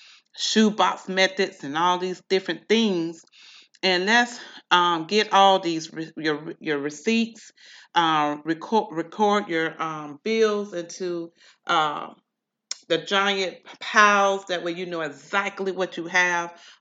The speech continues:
all these different receipts, all these different envelopes. Stuff is just piled up. You don't know where to start. What you need to do is get everything in one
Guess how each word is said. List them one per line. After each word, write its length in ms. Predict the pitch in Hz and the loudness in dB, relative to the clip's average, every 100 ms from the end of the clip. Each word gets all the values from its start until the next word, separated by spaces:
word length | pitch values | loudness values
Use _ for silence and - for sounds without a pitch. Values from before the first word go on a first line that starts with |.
| - | 2
all 220 | 180 180 | 4 4
these 140 | 180 | 0
different 320 | - 175 160 | -4 -8 -8
receipts, 560 | - - - 208 208 - | -12 -14 -6 -4 -6 -6
all 160 | 170 170 | -6 -4
these 160 | 170 | -4
different 320 | 165 156 - - | -6 -8 -10 -6
envelopes. 520 | 214 196 190 185 180 | -6 -4 -4 -6 -6
Stuff 340 | - 180 175 | -8 -6 -6
is 140 | 156 151 | -8 -16
just 180 | 139 - | -18 -6
piled 380 | 185 175 165 | -2 0 0
up. 180 | 175 170 | -4 -4
You 80 | 160 | -6
don't 220 | 160 160 | -8 -8
know 100 | 160 | -8
where 240 | 156 175 160 | -4 -2 -2
to 80 | |
start. 480 | 147 - 202 190 190 - - - - - - - _ _ _ | -6 -4 2 4 4 0 -20 -20 -20 -20 -20 -20 _ _ _
What 280 | - 220 226 | 0 2 2
you 80 | 233 | 0
need 220 | 220 214 | -2 -2
to 100 | 208 | -4
do 360 | 180 190 190 185 | 0 2 0 -2
is 320 | 160 160 156 - | -4 -4 -6 -8
get 340 | 185 180 160 | -2 -2 -2
everything 540 | 175 190 202 202 190 175 | -2 0 -2 -4 -4 -4
in 180 | 160 151 | -8 -6
one 300 | 165 170 | -4 -4